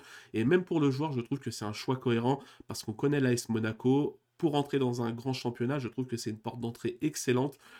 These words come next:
parce que c'est un joueur qui a une pré-, euh, c'est un club, pardon, où il y a une pression médiatique assez faible.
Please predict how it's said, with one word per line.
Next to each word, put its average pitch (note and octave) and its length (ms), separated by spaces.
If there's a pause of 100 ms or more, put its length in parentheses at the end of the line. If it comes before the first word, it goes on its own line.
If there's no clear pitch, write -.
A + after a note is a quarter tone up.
parce - 140
que A2+ 100
c'est - 120
un A#2 120
joueur B2+ 300
qui G#2+ 80
a - 20
une G#2+ 80
pré-, - 180
euh, G2+ 100
c'est G2+ 160
un A2+ 80
club, B2+ 280
pardon, A#2 340 (300)
où A2 80
il - 20
y G#2+ 40
a - 20
une G#2+ 100
pression A#2+ 340
médiatique A#2+ 760
assez B2 280
faible. A#2+ 440